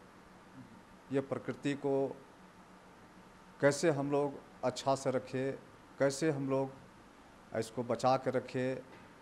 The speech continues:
कैसे इनके द्वारा हम तमाम मनुष्यों का जीवन है, तो इन तमाम चीज़ों को समझने के बाद में लोग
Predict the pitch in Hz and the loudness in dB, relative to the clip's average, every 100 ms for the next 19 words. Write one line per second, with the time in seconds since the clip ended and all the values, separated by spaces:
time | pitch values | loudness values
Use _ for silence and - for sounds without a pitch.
0 | - - - - 151 151 180 185 175 - | -20 -20 -18 4 4 6 6 6 2 -2
1 | - - 151 160 160 170 156 156 156 139 | -14 -6 2 4 4 6 8 8 8 6
2 | 143 147 - 139 147 151 143 131 135 131 | 4 0 2 6 6 4 -2 0 2 0
3 | 143 139 139 127 104 117 131 135 123 123 | -2 0 2 2 0 2 4 4 2 0
4 | 127 - - - - 170 190 180 143 170 | 0 -6 -18 -18 -4 -2 0 0 4 6
5 | 170 147 151 151 147 135 127 123 127 131 | 4 0 -2 0 -2 0 -2 0 -2 -2
6 | - - 117 104 110 113 120 113 120 | -6 -10 -2 2 4 2 -2 0 -2